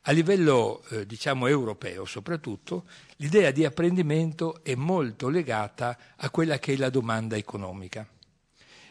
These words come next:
Tant'è che apprendere ad apprendere potrebbe vol-,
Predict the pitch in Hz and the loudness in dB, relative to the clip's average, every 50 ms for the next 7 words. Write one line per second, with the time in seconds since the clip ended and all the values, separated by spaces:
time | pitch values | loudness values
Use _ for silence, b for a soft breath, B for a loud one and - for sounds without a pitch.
0 | B B - 175 190 196 - 202 170 120 - - 131 120 - - - 180 208 190 | B B 0 2 2 4 4 4 4 4 2 0 0 0 0 0 0 2 4 4
1 | 160 135 120 117 117 127 131 175 165 - - 180 190 190 190 185 190 190 185 180 | 4 2 0 0 0 0 0 0 -2 -2 -2 -2 0 0 -2 -2 -2 -4 -4 -4
2 | 151 - - - - 165 160 143 117 117 120 117 113 143 156 147 139 135 143 | -6 -6 -6 -2 2 2 2 2 2 0 0 2 4 4 4 4 4 0 -6